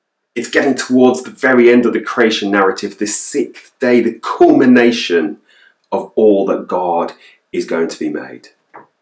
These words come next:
And he says this, "I'm gonna make humanity, and I'm gonna make them in our image, in our own likeness." Let me read the rest of that verse to you.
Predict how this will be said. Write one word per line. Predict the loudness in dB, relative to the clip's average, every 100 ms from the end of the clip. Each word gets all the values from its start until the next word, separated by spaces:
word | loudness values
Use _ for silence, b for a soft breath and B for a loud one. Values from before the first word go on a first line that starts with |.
| _ _ _ _ _ _ _ _ _ _ _ _ _ _
And | -10 -8
he |
says | -6 -6 -6 -6
this, | -10 -10 -8
"I'm | -6
gonna | -6 -6
make | -8 -8 -8
humanity, | -6 -4 -6 -8 -10 -8 -8 -12 _ _ _ _ _ _ _ _ _ _ _ _ _ -10
and | -6
I'm | -6
gonna | -4 -6
make | -6 -6 -6 -8 -10
them | -6 -6 -8 _ _ _ -8
in | -6 -6 -6
our | -8 -8
image, | -8 -8 -8 -8 -12 -14 _ _ -4
in | -4 -4 -4
our | -4 -4 -6
own | -10 -10
likeness." | -10 -12 -16 -20 -20 -18 -18 -20 -20 -20 _ _ _ _ _ _ _ _ _ _ _ _ _ -6
Let | -2 2
me | 4
read | 4 2
the | 0
rest | -2 -2 -6
of | -6
that | -6 -4
verse | -2 -2 -4 -16
to |
you. | -16 -18